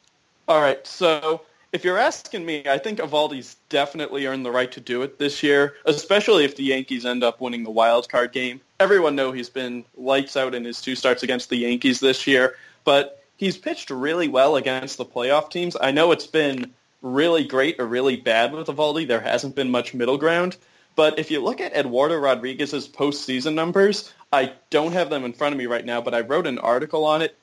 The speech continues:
Against postseason teams, like guys, teams that will make the playoffs, Eddie has, like, a six E R A and, uh,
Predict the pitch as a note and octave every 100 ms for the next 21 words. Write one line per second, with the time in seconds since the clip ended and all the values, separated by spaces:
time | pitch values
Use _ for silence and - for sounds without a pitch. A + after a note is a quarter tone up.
0 | - C#3+ F3 A3 - - D3+ D#3 D#3+ D3+
1 | C#3+ B2+ B2 C3+ C3+ C3+ A#2 A#2 B2+ C3
2 | C3 _ - C#3 C#3 B2+ B2 B2+ B2 A#2
3 | B2+ B2+ C3+ - - D3 F#3+ D3+ C3+ B2
4 | A2+ - - D3 - C#3 C3 A#2 A#2+ B2
5 | B2 - _ _ _ C#3 B2+ A#2+ A#2+ A#2